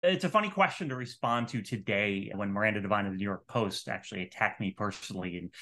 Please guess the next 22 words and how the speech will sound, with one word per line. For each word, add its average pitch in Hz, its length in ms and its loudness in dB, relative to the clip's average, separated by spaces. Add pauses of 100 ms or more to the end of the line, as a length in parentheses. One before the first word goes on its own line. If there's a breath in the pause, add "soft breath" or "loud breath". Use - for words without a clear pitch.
(140 loud breath)
made 120 460 4
all 113 160 6
these 104 140 2
allegations 98 520 0
that 98 120 -2
I 92 120 4
was 90 120 -4
a 92 40 -6
dishonest 95 540 -4
actor 90 260 -6
and 85 100 -14
so 92 100 -6
on 87 60 -6
and 85 80 -8
so 98 180 -4
forth, 92 300 -6
just - 160 -12
because 98 220 -6 (140 loud breath)
it 147 160 4
is, 120 160 0 (120 loud breath)
I 156 120 6
am 143 120 6